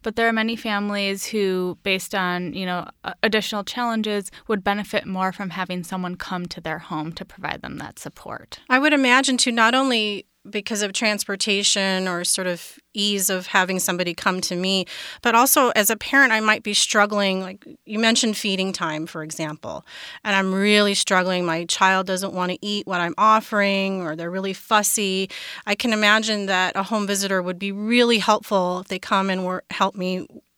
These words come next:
Speaker 2: you know, feed my child at, at mealtime.
Speaker 1: Mm-hmm. Yes, and they can come and model some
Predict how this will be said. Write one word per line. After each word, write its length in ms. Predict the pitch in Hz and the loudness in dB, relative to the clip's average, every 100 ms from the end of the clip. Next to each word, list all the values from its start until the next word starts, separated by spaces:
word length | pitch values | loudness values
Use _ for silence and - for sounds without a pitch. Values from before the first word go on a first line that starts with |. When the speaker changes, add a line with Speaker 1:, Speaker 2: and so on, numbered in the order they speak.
| _ | _
Speaker 2:
you 80 | 185 | -6
know, 80 | 165 | -6
feed 260 | - 240 | 0 4
my 160 | 247 202 | 6 6
child 480 | - 285 285 240 202 | 6 6 8 6 4
at, 140 | 202 185 - | 0 -4 -6
at 140 | 202 | -4
mealtime. 640 | 196 269 392 - 160 135 214 | 0 0 2 2 2 -2 -8
Speaker 1:
Mm-hmm. 180 | 208 247 - _ - | -10 -12 -14 _ -10
Yes, 300 | 254 240 - | -6 -6 -6
and 120 | 220 | -4
they 80 | 226 | -2
can 160 | 226 233 | -2 -4
come 200 | 247 233 | -2 0
and 160 | 240 | 0
model 320 | 220 196 214 226 | 2 4 4 0
some 280 | 254 233 | -2 -6